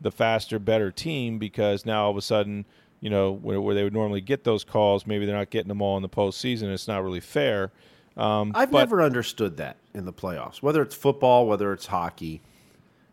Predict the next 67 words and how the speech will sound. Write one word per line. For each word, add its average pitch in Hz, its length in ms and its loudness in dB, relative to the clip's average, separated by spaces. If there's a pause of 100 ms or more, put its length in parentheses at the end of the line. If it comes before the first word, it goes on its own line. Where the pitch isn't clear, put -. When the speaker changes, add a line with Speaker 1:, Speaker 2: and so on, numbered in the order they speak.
Speaker 1:
Yeah. 104 280 0 (100)
Speaker 2:
If 143 160 -4
you 226 120 2
call 240 320 4
it 131 120 0
differently 120 600 2
in 110 100 4
the 104 80 0
postseason 90 600 0
than 90 120 -2
you 90 80 -4
did 90 160 -4
the 95 80 -4
regular 90 340 0
season, 78 380 -10
you 226 160 2
are 254 180 6
impacting 87 520 -2
the 65 60 -10
game. 60 280 -14 (960)
I - 40 -6
mean, 143 60 4
Speaker 1:
You're 170 100 8
Speaker 2:
when 160 80 10
they 208 60 8
Speaker 1:
right. 226 80 4
Speaker 2:
say, - 100 -6
when 170 140 2
they 226 100 2
say 226 140 2
the 202 80 0
officials 175 440 4
don't 135 220 6
wanna 135 140 2
impact 127 380 -2
the 120 60 -6
game, 113 340 -2 (340)
when 143 140 2
you 226 140 4
change 202 480 2
it, - 160 -12 (160)
when 120 160 2
all 139 100 6
of 170 40 2
a 165 60 0
sudden 143 380 2 (640)
that 131 300 0
was 151 220 4
a 135 80 6
hook 135 320 4
in 117 80 2
the 113 80 2
regular 120 320 2
season, 101 280 -2
but 92 140 -2
it's 92 140 -6
not 110 140 2
in 80 60 -8
the 92 60 -8
postseason, 71 840 -6
or 98 280 -2
that 123 180 0
was 120 140 -6
Speaker 1:
I - 40 -6
Speaker 2:
pass 135 240 4
Speaker 1:
agree. 165 180 6
Speaker 2:
interference, 107 260 2